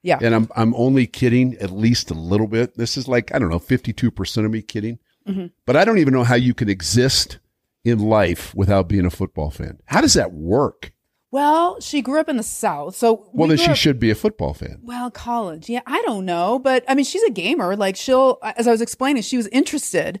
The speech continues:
Speaker 2: She plays games? Like, what
Speaker 1: She's
Speaker 2: do you mean?
Speaker 1: a gamer. Like, you know, when you're like, you're a baller, like, she, she'll, she'll
Speaker 2: Oh,
Speaker 1: get
Speaker 2: okay.
Speaker 1: into things.
Speaker 2: Okay.
Speaker 1: She, her first comment, though, was, "Where are their panty lines?"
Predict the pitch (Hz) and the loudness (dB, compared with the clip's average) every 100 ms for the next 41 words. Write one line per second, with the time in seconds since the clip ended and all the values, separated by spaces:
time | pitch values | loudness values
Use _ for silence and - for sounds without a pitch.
0 | - - 117 - 123 120 131 101 85 101 | -10 -2 0 0 2 4 2 0 0 2
1 | 120 185 - 95 92 98 104 107 - - | 2 -2 -2 -2 -2 -4 0 2 4 2
2 | 403 262 180 185 190 226 226 220 202 196 | 2 0 -2 -4 -2 -2 0 0 2 2
3 | 196 254 220 311 302 226 170 170 185 - | 0 -2 0 2 4 4 2 0 -2 -4
4 | 285 - - 349 359 226 - 359 110 95 | -10 -8 -2 -2 -2 -6 0 4 6 4
5 | - - 190 127 214 - _ 104 107 - | 2 -2 -4 -8 -10 -14 _ -8 -6 -6
6 | - - 247 269 294 285 262 254 233 202 | -8 -4 -2 0 0 -4 -6 -4 -4 0
7 | 196 185 196 202 202 202 196 - 196 208 | 0 2 2 4 4 0 -6 -8 0 2
8 | 214 208 190 - 196 175 160 123 - - | 2 0 -2 -2 -4 -4 -6 -10 -14 -18
9 | - - | -20 -20